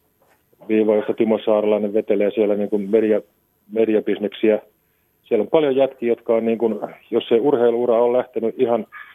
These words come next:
ihan ammattilaistasolla niin kuin eteenpäin, niin siviiliura on lähtenyt tosi hyvin menemään eteenpäin.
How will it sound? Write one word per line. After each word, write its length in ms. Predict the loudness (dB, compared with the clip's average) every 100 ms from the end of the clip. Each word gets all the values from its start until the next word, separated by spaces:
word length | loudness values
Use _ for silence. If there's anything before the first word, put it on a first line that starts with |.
| _ _ -4
ihan 180 | 0 0
ammattilaistasolla 840 | 0 -2 -2 -4 -2 -4 0 -2
niin 140 | 0 0
kuin 120 | 0
eteenpäin, 600 | 0 0 -2 -2 -2 0
niin 120 | 0
siviiliura 500 | 2 2 0 0 0
on 60 | 0
lähtenyt 380 | -2 -2 -6 -2
tosi 260 | -2 0 -2
hyvin 220 | -4 -6
menemään 380 | -8 -8 -8 -8
eteenpäin. 500 | -12 -16 -16 -20